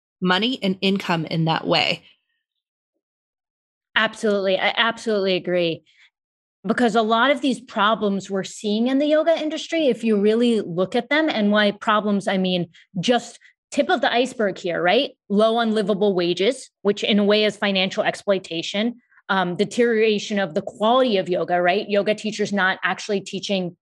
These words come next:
Speaker 2: excellent yoga or great yoga because they're stressed out because they're running to fifteen classes a week. And also these loss of traditions, like the philosophy of yoga, the fact that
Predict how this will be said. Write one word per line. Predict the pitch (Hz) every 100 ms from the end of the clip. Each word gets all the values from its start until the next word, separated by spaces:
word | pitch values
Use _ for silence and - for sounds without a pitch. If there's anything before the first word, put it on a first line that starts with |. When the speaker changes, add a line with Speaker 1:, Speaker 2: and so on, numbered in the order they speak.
| _ -
Speaker 2:
excellent | 247 - 233 214
yoga | 208 202
or | 196 202
great | 190 - 233 233
yoga | - 214 196 190
because | 190 - 202 190
they're | - 185
stressed | - - 220 220
out | 208 196
because | - 190
they're | 196
running | 175 196 208
to | 202 180
fifteen | - 247 240 220
classes | 208 214 190 202 180
a |
week. | 175 202 226 _ - -
And | 269
also | 311 392
these | 311 269
loss | 202 180 185 240 -
of | 196
traditions, | - 175 190 - 190 185
like | 190
the | 226
philosophy | 214 214 196 185 240 240 233 196
of | 170
yoga, | 180 180 180 175 - - -
the | 214
fact | 214 202 196
that | - 190